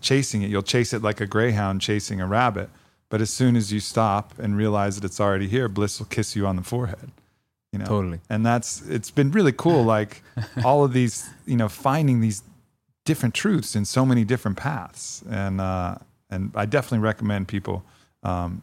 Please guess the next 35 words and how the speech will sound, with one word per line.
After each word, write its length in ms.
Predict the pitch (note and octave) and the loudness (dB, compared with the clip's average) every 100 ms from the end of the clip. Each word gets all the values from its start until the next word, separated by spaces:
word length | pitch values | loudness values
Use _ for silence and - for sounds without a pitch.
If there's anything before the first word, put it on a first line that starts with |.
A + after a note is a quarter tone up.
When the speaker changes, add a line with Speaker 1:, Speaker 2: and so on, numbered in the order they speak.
| - | -12
Speaker 1:
if 80 | G#2+ | -10
you 60 | |
can, 260 | G#2 G#2+ F2+ | -2 -2 -2
check 220 | A2 G#2 | -4 -2
out 140 | F#2+ - | -2 -2
the 80 | |
work 260 | F#2 F2+ - | -4 -4 -4
of 80 | F2+ | -8
Mooji, 400 | F2 F2+ - - | -6 -8 -12 -16
'cause 220 | - G#2 | -14 -10
he's, 320 | G#2+ G#2 - - _ _ _ - | -10 -10 -14 -20 _ _ _ -8
he's 120 | G2+ | -6
killing 340 | - A2 F#2+ | 0 0 0
it 100 | F#2+ | -4
for 220 | - F#2 | -6 -8
me 100 | F2+ | -6
right 220 | F2+ F#2 - C3+ | -4 -4 0 2
now. 160 | G2 G#2 | 2 2
Speaker 2:
Yeah. 540 | A2+ C#3 C3 G2+ E2+ - - D3 - - - | 2 2 2 0 -4 -12 -16 -16 -16 -8 2
Yeah. 280 | C3 C3+ | 2 2
What, 360 | G2 A#2+ D3+ - - - _ _ _ _ - | 2 4 2 0 -20 -20 _ _ _ _ 2
one 220 | B2+ C3+ | 4 4
thing 140 | D3+ | 4
that 80 | A#2+ | 2
comes 240 | - A#2+ | 2 0
to 60 | - | 2
mind 220 | A2+ B2 | 2 2
as 120 | G#2 | 0
you 60 | - | -4
say 180 | - A#2 | 0 0
that 180 | G2+ E2 | 0 -2
is, 140 | F2+ | -6
like, 220 | F2+ E2+ | -6 -4
you 60 | F#2+ | -4
know, 180 | F#2 | -4